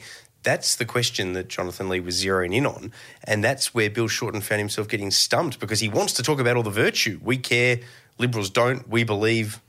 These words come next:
Liberals don't. But then when you get down to the brass tacks of cash, that's where he was getting unpicked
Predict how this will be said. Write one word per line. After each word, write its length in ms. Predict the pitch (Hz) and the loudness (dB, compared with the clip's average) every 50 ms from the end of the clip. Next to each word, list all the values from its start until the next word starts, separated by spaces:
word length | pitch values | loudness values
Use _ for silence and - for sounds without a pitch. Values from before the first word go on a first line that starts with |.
| _ - | _ -8
Liberals 360 | 104 107 107 107 104 95 87 | -4 -4 -4 -2 -4 -6 -2
don't. 400 | - - 247 240 139 98 117 127 - - - - - - - _ _ | 0 2 2 2 2 0 -4 -6 -8 -12 -20 -20 -20 -20 -20 _ _
But 120 | - 113 110 | -6 -2 0
then 80 | 123 | 2
when 100 | 120 113 | 2 2
you 60 | 107 104 | 0 0
get 140 | 107 101 | -2 -2
down 140 | 101 107 104 | -2 -2 -2
to 40 | 98 | -2
the 80 | 92 90 | -2 -2
brass 320 | 98 107 110 104 98 - | 0 2 2 2 2 0
tacks 300 | - - 113 107 - - | 0 -2 -2 -2 -2 -8
of 140 | 95 - - | -10 -10 -10
cash, 600 | - - - 131 - 113 - - - - - - - - - - - _ _ | -8 -4 -4 -2 -2 -4 -4 -2 -2 -2 -2 -4 -10 -18 -20 -20 -20 _ _
that's 400 | - 107 123 123 - - - - | -2 -2 -2 0 0 0 0 0
where 560 | - 110 104 101 98 95 95 92 92 95 90 - | -4 -2 0 2 2 4 4 2 2 0 -2 -6
he 180 | - 110 104 | -8 -10 -10
was 100 | 95 90 | -10 -8
getting 240 | 92 - 92 92 90 | -6 -4 -4 -2 -2
unpicked 540 | 90 98 98 92 90 - - 131 117 - | 0 -2 -2 -2 -6 -4 -4 -4 -4 -4